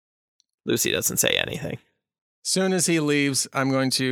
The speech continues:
Speaker 2: use one of my other new spells, Glyph of Warding, and <laughs> cr-,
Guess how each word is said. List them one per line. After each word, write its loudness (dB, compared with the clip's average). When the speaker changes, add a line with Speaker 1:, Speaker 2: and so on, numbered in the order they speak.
Speaker 2:
use -2
one 0
of 0
my 0
other 0
new 0
spells, 0
Glyph -2
of -6
Warding, -2
and -2
<laughs> -
cr-, -4